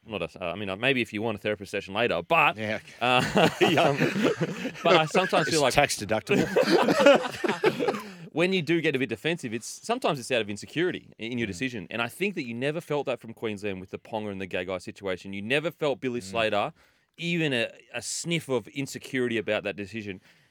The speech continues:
Speaker 1: And it showed on the, on the weekend. It, the, the players didn't feel insecure.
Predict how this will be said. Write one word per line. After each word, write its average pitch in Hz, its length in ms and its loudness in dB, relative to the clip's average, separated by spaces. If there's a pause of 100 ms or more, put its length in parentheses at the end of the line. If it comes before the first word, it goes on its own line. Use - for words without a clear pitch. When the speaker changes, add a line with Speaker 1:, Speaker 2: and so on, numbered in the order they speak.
Speaker 1:
And 123 120 -4
it 131 80 -2
showed 143 300 2
on 139 120 0
the, 135 120 0
on 131 160 -2
the 127 80 -2
weekend. 117 440 -4
It, 92 100 -10
the, 104 100 -2
the 98 120 -4
players 117 360 0
didn't 123 180 -8
feel 131 180 -4
insecure. 123 600 -4